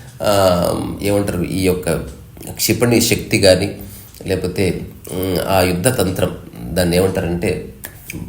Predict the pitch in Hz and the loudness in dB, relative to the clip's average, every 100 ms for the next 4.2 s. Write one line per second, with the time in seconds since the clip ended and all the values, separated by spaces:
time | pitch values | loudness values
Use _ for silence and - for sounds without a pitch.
0 | - - - 92 85 85 76 80 80 78 | -14 -8 0 4 4 4 0 0 -2 -4
1 | 71 73 71 - 73 69 - - - - | -6 -6 -6 -6 -8 -8 -10 -14 -16 -18
2 | - - - - - - - - - - | -18 -18 -20 -20 -20 -20 -20 -20 -20 -20
3 | - - - 131 139 123 127 120 - 104 | -16 0 6 8 8 8 8 8 4 2
4 | - - | 0 -2